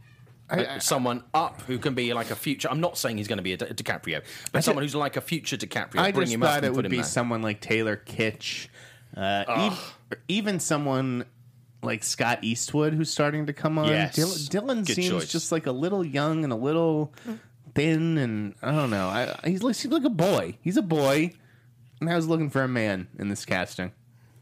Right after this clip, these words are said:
Speaker 1: so I don't think I'm a fan of it.
Speaker 2: Okay. I'm willing to give it,
Speaker 1: But
Speaker 2: I'm
Speaker 1: Michael Keaton's the mentor, so that's cool.
Speaker 2: Yeah.
Speaker 1: Right?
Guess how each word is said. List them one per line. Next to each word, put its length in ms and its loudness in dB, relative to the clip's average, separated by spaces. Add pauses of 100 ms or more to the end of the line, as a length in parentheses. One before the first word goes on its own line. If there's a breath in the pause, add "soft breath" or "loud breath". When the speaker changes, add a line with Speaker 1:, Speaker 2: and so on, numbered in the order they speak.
(300 soft breath)
Speaker 1:
so 340 0 (840 loud breath)
I 80 2
don't 140 2
think 120 0
I'm 100 -2
a 40 -6
fan 220 -2
of 80 -4
it. 100 -4 (600)
Speaker 2:
Okay. 240 0 (440)
I'm 120 2
willing 200 0
to 100 -4
give 180 0
it, 60 2
Speaker 1:
But 120 6
Speaker 2:
I'm 60 2
Speaker 1:
Michael 220 2
Keaton's 360 -2
the 80 0
mentor, 420 0
so 140 -10
that's 260 0
cool. 360 -8
Speaker 2:
Yeah. 220 -4
Speaker 1:
Right? 300 0